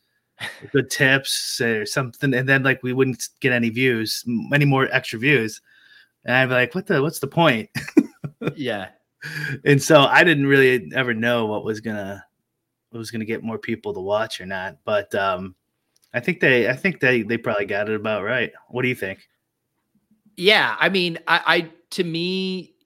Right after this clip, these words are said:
Speaker 1: you know, the number one thing for lulz this year was emerging as the T M Z gossip rag for D F S.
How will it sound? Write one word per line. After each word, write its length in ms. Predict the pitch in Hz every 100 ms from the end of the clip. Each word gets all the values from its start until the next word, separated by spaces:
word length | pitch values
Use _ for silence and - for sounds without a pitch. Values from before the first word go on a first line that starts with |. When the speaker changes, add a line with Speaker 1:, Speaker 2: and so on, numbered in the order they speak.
| _ _
Speaker 1:
you 140 | 151 147
know, 100 | 131
the 220 | 135 143
number 380 | 139 135 143 143
one 260 | 135 131
thing 200 | - 123
for 160 | 127 131
lulz 340 | 113 117 120
this 200 | 123 -
year 120 | 120 113
was 160 | 110
emerging 640 | 120 107 110 107 117 107 110
as 560 | 110 110 104 107 104
the 500 | 127 120 110 107 107 -
T 220 | - 120
M 180 | 113 110
Z 500 | 101 113 107 107 107
gossip 460 | 107 110 - 101 -
rag 540 | 104 107 101 98 90
for 360 | - 104 101 98
D 200 | 98 92
F 140 | -
S. 360 | - - -